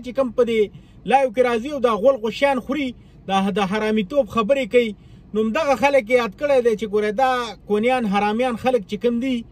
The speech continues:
دا به ټیک نه شي. کتونکو، زه نن تاسو له یو خبرداری در کوم، هغه دا چې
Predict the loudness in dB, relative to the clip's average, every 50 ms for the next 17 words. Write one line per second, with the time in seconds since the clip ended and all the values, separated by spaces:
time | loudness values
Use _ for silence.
0 | -20 -20 -20 -20 -12 -2 2 2 2 2 2 0 0 -2 -4 -2 -2 -2 -2 -2
1 | -2 -4 -4 -6 -10 -16 -20 -20 -20 -20 -20 -12 -6 -4 -4 -2 -2 -4 -2 -2
2 | -2 -2 0 -2 -2 -2 -2 0 0 2 2 2 2 0 0 0 -2 -2 -2 -2
3 | 0 0 0 2 2 2 4 4 2 2 0 -2 -2 -2 -2 0 0 0 0 0
4 | 0 2 4 4 4 2 0 -4 -8 -14 -20 -20 -20 -20 -20 -20 -20 -20 -4 -2
5 | 2